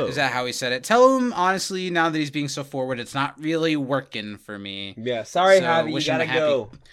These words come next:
Speaker 1: Kwanzaa or whatever. Let's do some trivia. I've got, like, four,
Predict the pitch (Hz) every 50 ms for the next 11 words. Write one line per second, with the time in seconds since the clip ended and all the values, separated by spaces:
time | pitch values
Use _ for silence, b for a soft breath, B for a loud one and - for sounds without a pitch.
0 | b b b b - - 123 120 120 113 107 101 104 101 98 98 101 98 95 98
1 | 98 101 101 - 92 - _ B B B B B B 226 - - 302 294 - 277
2 | 269 - 302 285 269 269 240 220 - - 208 202 180 214 214 208 208 208 208 202
3 | 170 170 165 160 160 - - - - - - - - 170 160 160 165 160 156 151
4 | 147 123 -